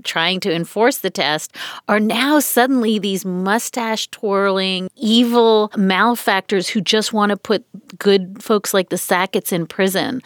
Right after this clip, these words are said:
for not knowing what the test is. D-, am, am I overreading?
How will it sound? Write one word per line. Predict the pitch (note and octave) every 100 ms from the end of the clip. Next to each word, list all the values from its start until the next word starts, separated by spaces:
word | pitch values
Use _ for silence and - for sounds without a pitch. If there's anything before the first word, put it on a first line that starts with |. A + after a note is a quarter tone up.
| - -
for | -
not | F#3+ F3 F3+
knowing | F3 E3+ E3+
what | E3 -
the |
test | D#3+ D#3+ D#3+ -
is. | A#2 - -
D-, | - C4 A#3
am, | B3 B3
am | C4 C4
I | D4 D#4+
overreading? | B3+ B3+ C4 A#3+ B3 C#4+